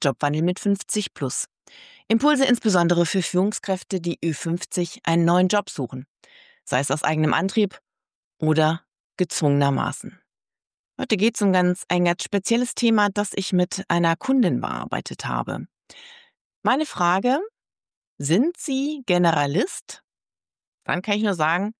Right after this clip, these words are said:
sagen Sie endlich, wofür. So paradox es sich anhört. Denn warum Vielseitigkeit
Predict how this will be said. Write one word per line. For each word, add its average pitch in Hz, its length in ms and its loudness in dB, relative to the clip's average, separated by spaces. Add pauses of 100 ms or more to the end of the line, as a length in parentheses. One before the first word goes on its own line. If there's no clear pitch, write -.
sagen 175 320 -2
Sie - 160 -4
endlich, 175 440 -2 (180)
wofür. 170 440 -2 (840)
So 160 120 -6
paradox 156 540 0
es 196 100 -2
sich - 200 -4
anhört. 135 480 -4 (840)
Denn 143 320 2
warum 254 400 0
Vielseitigkeit 190 920 0